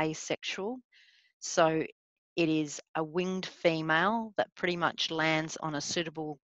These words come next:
host, whether it's crop or a grass, and gives birth to live young. As soon as that nymph is birthed, it already has babies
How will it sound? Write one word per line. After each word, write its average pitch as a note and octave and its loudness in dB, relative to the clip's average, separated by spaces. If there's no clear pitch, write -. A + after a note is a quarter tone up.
host, - 2
whether D3+ 2
it's - -6
crop - 2
or D3+ -4
a D3 -6
grass, F#3+ 2
and D#3+ -2
gives D#3 -2
birth E3 4
to - -4
live D3+ 0
young. A3 0
As - -12
soon A#3+ 2
as F#3+ 4
that F3 4
nymph E3+ -4
is D#3 -2
birthed, C3+ -2
it G3+ 2
already D#3+ 2
has C#3+ -2
babies C3+ -8